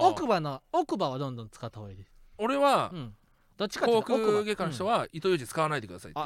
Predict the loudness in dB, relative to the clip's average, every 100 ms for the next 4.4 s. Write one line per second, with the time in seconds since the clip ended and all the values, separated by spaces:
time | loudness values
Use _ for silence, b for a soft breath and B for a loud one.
0 | -4 2 4 2 -2 -6 -8 -10 -6 -6
1 | -4 -6 -10 -12 -10 -8 -4 0 2 0
2 | -2 -6 -6 -8 -6 -6 -6 -2 -2 -2
3 | 2 4 4 4 2 0 -8 -10 -4 0
4 | 2 0 -6